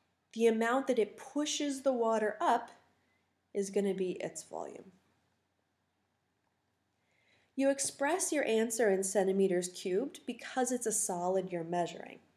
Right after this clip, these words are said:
But the graduated cylinder's markings are in milliliters, but that's okay because a milliliter and a centimeter cubed are exactly the same size.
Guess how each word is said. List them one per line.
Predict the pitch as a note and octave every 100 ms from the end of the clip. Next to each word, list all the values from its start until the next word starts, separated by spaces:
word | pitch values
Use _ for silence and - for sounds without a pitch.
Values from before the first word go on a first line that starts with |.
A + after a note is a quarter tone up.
| _ _ _ _ _ _ _ _ _
But | A#3 A3
the | A#3
graduated | A#3 A#3 A#3 A3+ G#3 F#3 F3+
cylinder's | - F4 F#4+ C#4 G3 F#3+
markings | G#3 B3 C4 C4 A3 G3+
are | F#3
in | F#3 A3
milliliters, | E4 F4 F3 D3+ - - - - _ _ _ _ _ -
but | C4+
that's | C#4 C#4 C#4
okay | A3 G#3 - - D4 F3+ E3+ F#3
because | G3+ G#3+ G#3
a |
milliliter | G3 F#3+ F#3 F3+ F#3 F3+ F3 -
and | F3
a |
centimeter | F3 F3 F3 F3 E3+ E3
cubed | - E4+ C#4+ A3+
are | G3+
exactly | F#3 E3+ E3 - G3
the | F#3+ G#3
same | B3 A#3 A#3+
size. | E4 - - -